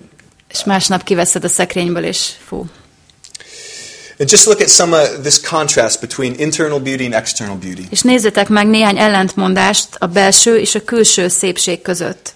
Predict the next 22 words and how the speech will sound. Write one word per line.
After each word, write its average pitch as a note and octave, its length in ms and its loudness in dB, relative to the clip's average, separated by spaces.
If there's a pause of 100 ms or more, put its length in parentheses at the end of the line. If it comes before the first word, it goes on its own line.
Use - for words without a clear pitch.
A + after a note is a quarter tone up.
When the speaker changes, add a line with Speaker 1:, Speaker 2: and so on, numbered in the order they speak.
Speaker 2:
Uh, C#3+ 80 -4
he C#3+ 260 2
says F3 200 4
that F3 160 4 (160)
external D#3+ 440 0
beauty D3 280 -2
is C3+ 100 2
something D#3 360 0
that's B2+ 140 0 (240)
added. A#2 480 0 (600)
Speaker 1:
Azt A3+ 220 2
mondja, G3+ 300 4
hogy G3+ 200 2
a, F3+ 220 2
a F#3 80 -2
külső A3 560 2
dísz G#3 500 2
az G#3 180 2
valami, G#3+ 320 4
amit G3 300 0
így G3 180 -2
hozzáteszünk. F3+ 1300 -2